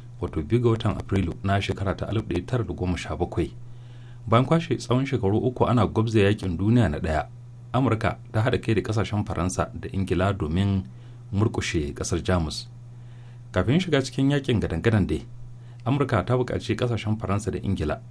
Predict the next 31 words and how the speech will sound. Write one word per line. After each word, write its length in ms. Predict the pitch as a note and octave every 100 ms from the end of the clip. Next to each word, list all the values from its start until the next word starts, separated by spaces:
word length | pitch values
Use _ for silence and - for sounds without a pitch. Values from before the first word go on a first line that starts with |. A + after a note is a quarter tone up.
| -
da 60 | -
su 120 | -
rattaba 320 | F2+ G2+ E2+ D#2+
hannu 320 | F#2+ G#2+ G2
a 20 | -
kan 200 | G2 F#2+
yarjejeniyar 680 | D#2 - F#2 G#2+ G2+ F2+
ƙawancin 480 | G2 - D2+ D2 G2
yaƙi 280 | G#2 A2+ -
a 60 | -
tsakaninsu. 600 | - F2 F#2 F#2+ - - - - - - - - - - -
Bayan 240 | - F2+ F2+
haka 160 | G2+ E2
kuma 380 | F#2+ A2 G#2+ - - - -
sai 160 | -
suka 280 | F2+ - E2
rattaba 320 | F2 F#2+ D#2+ D2
hannu. 300 | D#2 D#2+ - - - - - -
Majalisun 420 | E2 - D#2 F#2 F#2
wakilai 540 | - - E2+ F#2+ F2+ - - - -
da 100 | -
na 140 | G2
dattijai 580 | F#2 - - G2 F#2 -
na 320 | F#2+ F#2 F#2+
Amurka 460 | - G#2 G2 G2 -
duka 280 | - G#2+ F2+
sun 160 | - -
amince 320 | G2+ - A#2
da 80 | F#2
wannan 220 | F#2+ F#2+
yarjejeniya. 600 | C#2+ F2 D#2+ F2 D#2 C2